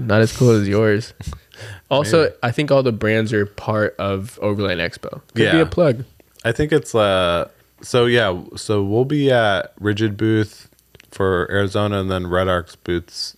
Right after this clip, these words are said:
Speaker 2: for the rest of 'em.
Speaker 1: I met someone from Red Arc. I can't remember his name. He lives in Huntington.
Speaker 2: Yeah, uh, John?
Speaker 1: Yeah, he was at Basil's, I think.
Speaker 2: Yeah.
Speaker 1: He's cool as hell.
Speaker 2: Yeah. Yeah, he re-,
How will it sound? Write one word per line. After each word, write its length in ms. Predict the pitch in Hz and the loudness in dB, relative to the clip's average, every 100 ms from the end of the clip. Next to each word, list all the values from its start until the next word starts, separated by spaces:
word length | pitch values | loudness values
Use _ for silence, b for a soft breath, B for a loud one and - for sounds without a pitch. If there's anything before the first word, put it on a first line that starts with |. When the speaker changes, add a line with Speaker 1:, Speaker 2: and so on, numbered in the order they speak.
| _ | _
Speaker 2:
for 140 | - | -8
the 100 | 87 | -4
rest 300 | 82 82 - | -2 -4 -8
of 60 | - | -18
'em. 180 | - 92 - - | -16 -18 -10 -2
Speaker 1:
I 40 | |
met 240 | 151 165 - | 2 0 0
someone 280 | 139 131 113 | 0 0 0
from 180 | 107 | 0
Red 140 | 107 104 | 0 0
Arc. 120 | 104 | -2
I 60 | 101 | -6
can't 220 | - 113 | -4 0
remember 200 | 110 107 | 0 0
his 160 | 101 | -2
name. 280 | 107 101 104 - | -4 -6 -10 -12
He 80 | 113 | -6
lives 180 | 120 117 | -6 -6
in 60 | |
Huntington. 480 | 113 117 113 - 110 _ - | -8 -8 -10 -12 -18 _ -4
Speaker 2:
Yeah, 360 | 107 104 85 90 92 | 0 2 0 -4 -6
uh, 520 | 90 87 87 82 85 - - | -4 -2 -4 -6 -8 -12 -8
John? 260 | 92 113 - - | -6 -6 -10 -8
Speaker 1:
Yeah, 120 | 123 | -4
he 100 | 110 | 0
was 120 | 117 | 0
at 180 | 117 98 | -2 -2
Basil's, 580 | 101 110 120 139 165 180 | -4 -2 -2 -2 -2 -2
I 80 | 175 | -4
think. 320 | 185 226 226 _ - | -6 -8 -10 _ -2
Speaker 2:
Yeah. 360 | 110 101 87 - | 0 0 -2 -6
Speaker 1:
He's 100 | 185 | -8
cool 220 | - 233 | -2 0
as 60 | 208 | 0
hell. 280 | 262 165 117 - | 0 -4 -6 -4
Speaker 2:
Yeah. 260 | 110 101 85 _ _ _ - | -2 -2 -6 _ _ _ -4
Yeah, 140 | 117 | 0
he 120 | 104 110 | 0 0
re-, 160 | 82 | -4